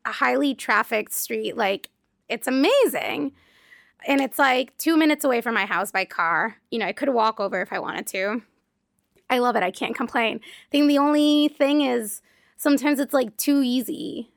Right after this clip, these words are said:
to wind up stuck in the, like, work and home loop. You know, you don't, you don't, like, you're at home or you're at work and you don't go anywhere else. And I have to be really mindful about that.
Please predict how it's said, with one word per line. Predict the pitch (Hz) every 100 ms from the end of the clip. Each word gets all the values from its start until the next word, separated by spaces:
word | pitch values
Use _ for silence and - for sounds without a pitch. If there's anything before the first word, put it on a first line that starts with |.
| _
to | 285
wind | 233 226 220 220
up | 202 196
stuck | - 226 214
in | 220 202
the, | 196
like, | 185 175 185 - _ _ _ -
work | 220 202 190 202
and | 214
home | 190 - 190 196
loop. | 180 214 240 - _ _ _ _
You | - 233
know, | 190
you | 214
don't, | 196 196 -
you | - 208
don't, | 196 202 - _ _ _ -
like, | 226 190
you're | 220 208
at | -
home | 247 214 214
or | 196
you're | 185 185
at |
work | 185 185 196
and | 165
you | 180
don't | 185
go | 185
anywhere | 180 180 180
else. | 175 180 240 - - - _ _ _ _
And | 240
I |
have | 214 208
to |
be | 226
really | 226 226
mindful | 240 254 240 254
about | 247 247 -
that. | 247 277